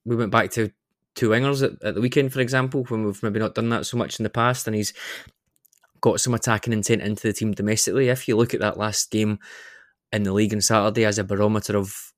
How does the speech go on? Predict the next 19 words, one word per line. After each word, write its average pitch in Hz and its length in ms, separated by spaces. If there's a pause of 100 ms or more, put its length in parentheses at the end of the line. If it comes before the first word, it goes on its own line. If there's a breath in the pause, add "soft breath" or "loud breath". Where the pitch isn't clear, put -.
(360)
possibly 107 400
future - 340
success, 107 600 (220)
that 131 160
was 151 120
a 104 80 (280)
pretty 98 260
good 92 180 (340)
performance. 131 520
We've 117 80
done 107 160
quite 117 200
well. 120 220
We 120 100
had 104 120
lots 104 260
of 101 80
attacking 101 400
intent. 120 380